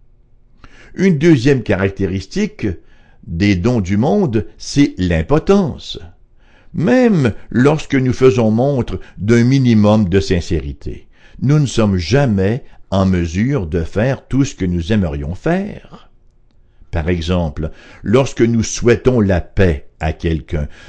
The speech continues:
notre souhait demeure un souhait, et il ne peut accomplir la chose souhaitée. Et on pourrait ajouter encore très longuement à la liste des carences des dons du monde.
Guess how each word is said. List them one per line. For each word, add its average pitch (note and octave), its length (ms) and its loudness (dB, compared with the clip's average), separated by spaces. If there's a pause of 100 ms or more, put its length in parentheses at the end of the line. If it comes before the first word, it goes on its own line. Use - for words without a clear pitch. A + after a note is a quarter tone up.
(140)
notre G#2 420 2
souhait G2+ 640 0 (260)
demeure F2 840 -2 (120)
un D#2+ 140 -4
souhait, A3 600 -2 (840)
et C#3+ 340 4
il A#2+ 140 4
ne G#2+ 100 6
peut D3+ 240 2
accomplir A#2+ 720 -2 (140)
la E2 240 -2
chose B2 420 -2
souhaitée. F3+ 640 -2 (560)
Et G2 80 2
on G2+ 80 4
pourrait G2+ 400 0
ajouter E2 380 -2
encore A#2 440 -4
très D#3 300 2
longuement G#2+ 600 0 (320)
à G#2 160 4
la E2 180 0
liste G#2 480 0
des D#2 220 -6
carences D#3+ 760 0 (300)
des F#2+ 300 2
dons A2 320 0 (220)
du F2+ 220 -2
monde. G2 600 0